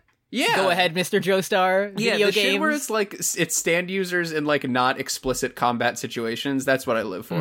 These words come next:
Speaker 2: Mm.
Speaker 1: Jojo dot com.
Speaker 2: So they're like, "Okay, y-, so we can't hit the stand, but we can hit her." So they have to chase after her and try to beat her up while still playing catch.
Speaker 1: Which is pretty
Speaker 2: Otherwise,
Speaker 1: good.
Speaker 2: it's pretty good. Um,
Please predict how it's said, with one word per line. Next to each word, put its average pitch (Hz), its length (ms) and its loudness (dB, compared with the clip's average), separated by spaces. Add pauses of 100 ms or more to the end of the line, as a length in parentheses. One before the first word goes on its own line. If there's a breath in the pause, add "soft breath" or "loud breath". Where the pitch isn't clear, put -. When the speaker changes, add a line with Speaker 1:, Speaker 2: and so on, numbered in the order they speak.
(100)
Speaker 2:
Mm. 127 60 -8
Speaker 1:
Jojo 123 320 0
dot 110 160 -2
com. - 400 -10 (840)
Speaker 2:
So 175 640 0 (400)
they're 185 220 0
like, 185 140 2
"Okay, 147 380 0
y-, 151 200 -10
so 180 160 2
we 165 120 -2
can't 226 360 0 (400)
hit 180 200 0
the 156 80 -4
stand, 139 360 2
but 131 100 0
we 160 80 4
can 156 140 0
hit 139 160 0
her." 123 320 -2 (260 soft breath)
So 214 200 0
they 190 160 2
have 202 200 0
to 247 120 0
chase - 420 0
after 143 320 0
her 185 240 0
and 165 180 -4
try 151 160 0
to 147 80 0
beat 143 200 -2
her 147 100 2
up 160 100 0
while 143 380 2
still 139 320 0
playing 135 380 -2
catch. 151 420 -2
Speaker 1:
Which 156 120 -4
is 139 60 0
pretty 139 100 2
Speaker 2:
Otherwise, 127 640 -2
Speaker 1:
good. - 120 -20 (260)
Speaker 2:
it's 185 140 -2
pretty 147 260 0
good. 120 280 -8 (1000 loud breath)
Um, 135 580 2